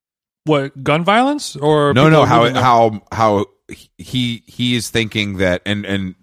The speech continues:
Speaker 2: the world is saying that it could be the next Austin, like, boom-wise, like, for real estate.
Speaker 1: Memphis?
Speaker 2: Yeah. Because it's got, like, all the crazy music history,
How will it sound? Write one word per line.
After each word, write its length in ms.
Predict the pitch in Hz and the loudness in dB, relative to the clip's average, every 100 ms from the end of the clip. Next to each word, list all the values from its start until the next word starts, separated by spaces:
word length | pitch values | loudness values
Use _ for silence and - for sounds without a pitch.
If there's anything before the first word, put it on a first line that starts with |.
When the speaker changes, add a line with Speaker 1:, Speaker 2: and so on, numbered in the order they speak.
| _ | _
Speaker 2:
the 280 | 85 85 120 | -20 -2 0
world 400 | 104 117 123 117 | 2 4 4 2
is 120 | 101 - | -2 -2
saying 200 | 101 98 | -4 -4
that 80 | 90 | -6
it 100 | - | -4
could 160 | 104 | -2
be 100 | 98 | -2
the 80 | 90 | -4
next 260 | 87 85 - | -6 -8 -8
Austin, 440 | 90 90 - 87 80 | -8 -8 -8 -10 -8
like, 220 | 78 76 | -10 -6
boom-wise, 680 | 90 87 87 80 76 76 - | -4 -4 -4 -8 -8 -10 -8
like, 140 | 85 | -10
for 120 | - 78 | -8 -8
real 180 | 82 82 | -6 -8
estate. 320 | - 64 - | -10 -14 -8
Speaker 1:
Memphis? 500 | 147 160 220 - - _ | -8 -4 -6 -8 -20 _
Speaker 2:
Yeah. 320 | 80 78 71 69 _ _ - | -10 -8 -8 -12 _ _ -6
Because 220 | 117 156 | -2 -2
it's 120 | 117 | -2
got, 260 | 123 135 131 | 0 0 0
like, 100 | 113 | 0
all 140 | 110 | 0
the 80 | 104 | 0
crazy 420 | - 104 92 90 | -2 -4 -4 -6
music 340 | 90 87 92 - | -4 -4 -4 -4
history, 540 | 113 - 127 139 160 | -6 -6 -6 -6 -8